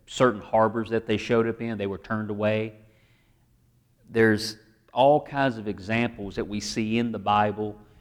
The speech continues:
where they were taken into captivity. And,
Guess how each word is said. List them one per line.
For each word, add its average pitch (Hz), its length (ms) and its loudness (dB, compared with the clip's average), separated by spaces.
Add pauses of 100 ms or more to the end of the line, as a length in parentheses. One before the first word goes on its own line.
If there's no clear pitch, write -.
(160)
where 101 160 -2
they 101 160 0
were 95 120 -6
taken 104 460 -4
into 101 140 -8
captivity. 113 880 -4 (960)
And, 107 640 -2